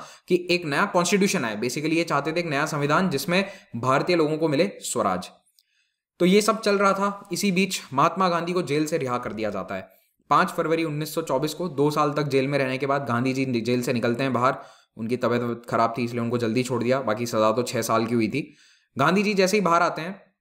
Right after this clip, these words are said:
तो वो देखते हैं कि मेरे पीछे ये कांग्रेस में क्या हो रहा है। कई सारे नेता काउंसिल में जा चुके हैं और काउंसिल के अंदर काम रोक रहे हैं। तो इन्होंने कहा कि देखो, ये चीज़ गलत है,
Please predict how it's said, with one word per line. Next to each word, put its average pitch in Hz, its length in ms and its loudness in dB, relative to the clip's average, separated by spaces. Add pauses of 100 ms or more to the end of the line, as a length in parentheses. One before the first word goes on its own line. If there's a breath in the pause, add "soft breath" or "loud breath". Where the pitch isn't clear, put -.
(100)
तो 151 80 -6
वो 185 100 2
देखते 185 280 2
हैं 208 100 0
कि 214 340 -4
मेरे 160 200 2
पीछे 185 240 0
ये 196 100 2
कांग्रेस 175 380 0
में 185 120 -2
क्या 165 100 2
हो 131 140 6
रहा 104 100 0
है। 98 120 -6 (380 loud breath)
कई 147 140 2
सारे 160 220 2
नेता 147 240 2
काउंसिल 131 360 0
में 151 100 0
जा 147 120 4
चुके 147 220 -2
हैं 147 340 -4 (220 soft breath)
और 110 480 2
काउंसिल 131 320 2
के 151 80 2
अंदर 135 300 4
काम 135 300 2
रोक 139 200 2
रहे 139 100 -2
हैं। 131 160 -12 (120)
तो 190 100 4
इन्होंने 196 240 4
कहा 196 140 2
कि 202 120 0
देखो, 185 180 0
ये 156 220 2
चीज़ 175 240 -6
गलत 117 260 0
है, 160 200 -10